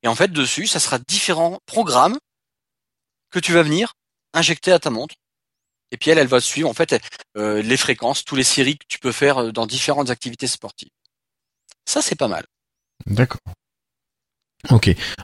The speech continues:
Speaker 2: on va peut-être conclure sur la, sur la M S Band quand même, Christophe, parce que je pense que ça fait un petit bout de
Speaker 1: Bah,
Speaker 2: temps
Speaker 1: c'est
Speaker 2: que,
Speaker 1: cool.
Speaker 2: qu'on est dessus. <laughs>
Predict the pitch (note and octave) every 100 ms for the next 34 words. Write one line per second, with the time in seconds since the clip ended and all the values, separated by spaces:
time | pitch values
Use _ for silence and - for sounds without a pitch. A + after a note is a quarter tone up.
0 | - G2 G2+ G#2+ G#2 B2 - A#2+ - A#2
1 | A2 G2+ G2 G2 F#2+ F#2 G2+ G2 F#2+ F#2+
2 | F#2+ F#2 A2+ C3+ F#2 F#2+ A#2 G2+ F#2 B2
3 | - - E2+ - D#2+ - F#2 - - -
4 | E2 F2+ F2 G#2 G2 G2+ G2+ G2+ - -
5 | D#2 D2+ D#2+ D#2+ D#2 D#2 - C3+ E3 _
6 | _ _ - - - - _ - A2+